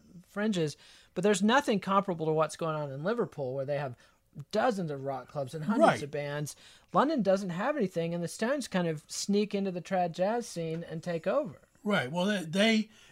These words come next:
Speaker 2: it got to the point where, uh, I believe I,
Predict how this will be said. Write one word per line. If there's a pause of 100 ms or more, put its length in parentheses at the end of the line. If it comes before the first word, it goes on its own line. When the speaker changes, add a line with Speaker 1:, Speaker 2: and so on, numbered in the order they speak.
(140)
Speaker 2:
it
got
to
the
point
where,
uh,
I
believe (160)
I,